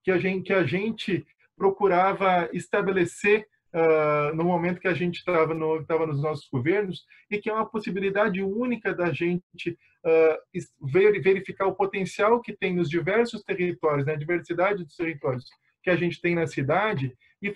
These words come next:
fazer disso uma plataforma de reorganização, ah, social, de melhoria social, de melhoria das condições de vida da população, e de fazer com que os cidadãos sejam protagonistas da própria mudança que, que, que se propõe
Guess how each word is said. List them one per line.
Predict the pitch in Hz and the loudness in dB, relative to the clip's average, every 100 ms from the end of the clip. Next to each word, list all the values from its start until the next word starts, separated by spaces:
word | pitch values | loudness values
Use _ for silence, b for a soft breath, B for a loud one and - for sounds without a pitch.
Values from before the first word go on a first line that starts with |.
| - | -4
fazer | 202 180 190 | -4 -2 -4
disso | 170 220 214 | -4 -6 -4
uma | 214 | -6
plataforma | 208 208 202 185 190 185 196 | -2 -4 -4 -4 -2 -2 -2
de | 180 190 | -4 0
reorganização, | 190 190 196 190 190 185 - 175 185 B B _ | 0 0 -2 -2 -2 -2 -2 -2 -2 B B _
ah, | 180 180 175 175 - | 2 4 4 2 -2
social, | - 208 208 185 175 185 | 0 0 2 2 6 6
de | 156 | 4
melhoria | 160 175 175 165 180 190 | 0 2 4 2 2 0
social, | 185 180 - 165 170 | -2 -10 0 2 4
de | 170 | 2
melhoria | 165 160 175 | 0 0 0
das | 180 175 | 0 -4
condições | - 170 175 160 | -8 -6 -4 -4
de | |
vida | 156 175 | -2 -2
da | 175 175 | -2 -4
população, | 175 170 170 165 208 b b b | -4 -2 0 0 -4 b b b
e | 185 | -12
de | 196 | -6
fazer | 208 175 175 214 | -2 0 0 -2
com | 214 | -6
que | - 226 | -8 -8
os | 208 | -8
cidadãos | 220 202 180 214 | -4 -4 -2 -4
sejam | - 214 208 | -4 -4 -4
protagonistas | 196 208 202 190 185 208 214 | -4 -2 -2 -2 -2 -4 -4
da | 208 | -4
própria | 202 202 202 208 | -2 -4 -2 -4
mudança | 175 170 185 - 131 - _ _ | -2 -2 -2 -6 -12 -12 _ _
que, | - 175 165 165 160 156 147 143 143 | 2 6 6 4 2 2 0 0 -2
que, | 175 165 147 - _ | 0 0 0 -10 _
que | 175 | -4
se | - - | -4 -4
propõe | 175 - 160 165 | -4 -2 -2 -2